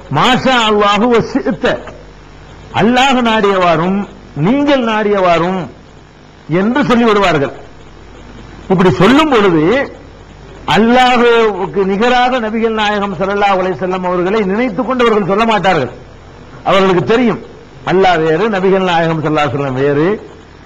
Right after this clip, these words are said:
அல்லாஹ் நினைச்ச பிறகு நபிகள் நாயகம் ஸல்லல்லாஹு அலைஹி வஸல்லம் நினைக்குவாங்களே தவிர, அல்லாஹ்வும் நபிகள் நாயகம் ஸல்லல்லாஹு அலைஹி வஸல்லமும் ஒரே நேரத்தில் நினைத்து எதுவும் நடப்பது இல்லை என்றெல்லாம் அவர்களுக்கு நன்றாக தெரியும், உள்ளத்துல இருக்கும்.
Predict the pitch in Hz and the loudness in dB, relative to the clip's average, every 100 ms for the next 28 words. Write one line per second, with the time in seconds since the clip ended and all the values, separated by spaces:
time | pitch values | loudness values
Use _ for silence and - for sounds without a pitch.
0 | - - 147 214 233 220 208 196 196 202 | -20 -4 0 2 4 2 2 0 0 0
1 | 160 190 240 262 226 214 208 196 185 180 | 0 2 2 2 2 2 2 2 0 -2
2 | 180 175 170 165 160 160 165 156 151 143 | 0 0 0 -2 -2 -2 -2 -2 -2 -2
3 | 147 175 262 202 - - - - 151 214 | 0 0 0 0 -4 -16 -20 -10 -4 0
4 | 240 254 254 220 214 214 214 202 202 196 | 0 0 0 -2 -2 0 0 0 0 -2
5 | 185 185 180 175 190 196 175 196 240 214 | 0 0 0 0 0 0 0 2 2 2
6 | 190 180 175 165 202 196 196 269 165 - | 0 -2 -2 -2 -2 -2 0 0 0 -4
7 | - - 196 226 196 190 170 196 170 160 | -10 -2 0 2 2 0 0 0 2 2
8 | 185 240 - - - - 175 180 202 262 | 2 0 -4 -14 -10 -6 0 2 2 2
9 | 262 247 214 208 226 240 220 151 240 277 | 2 2 0 0 0 0 0 0 0 0
10 | 247 208 254 269 240 226 190 180 | 0 0 0 0 0 0 0 -6